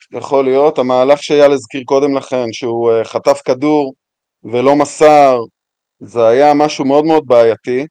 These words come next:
בעיניי, כי היו שחקנים ברחבה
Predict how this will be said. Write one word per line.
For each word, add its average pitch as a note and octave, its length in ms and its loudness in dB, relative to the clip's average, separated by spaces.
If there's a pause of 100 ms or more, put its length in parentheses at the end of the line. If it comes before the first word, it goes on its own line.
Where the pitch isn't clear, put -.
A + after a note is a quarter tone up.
(160)
בעיניי, C#3 580 0
כי B2 120 -4
היו C#3+ 320 0
שחקנים C#3 460 -4
ברחבה C#3 920 4